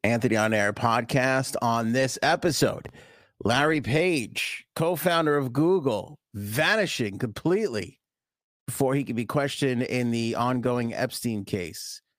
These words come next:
We'll get into that, plus the king's coronation.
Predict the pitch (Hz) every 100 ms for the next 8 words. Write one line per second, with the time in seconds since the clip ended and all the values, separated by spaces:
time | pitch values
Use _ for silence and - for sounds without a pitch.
0 | _ _ - 92 117 120 123 110 113 117
1 | 107 101 - 143 127 - 117 143 131 120
2 | - 127 120 120 120 101 92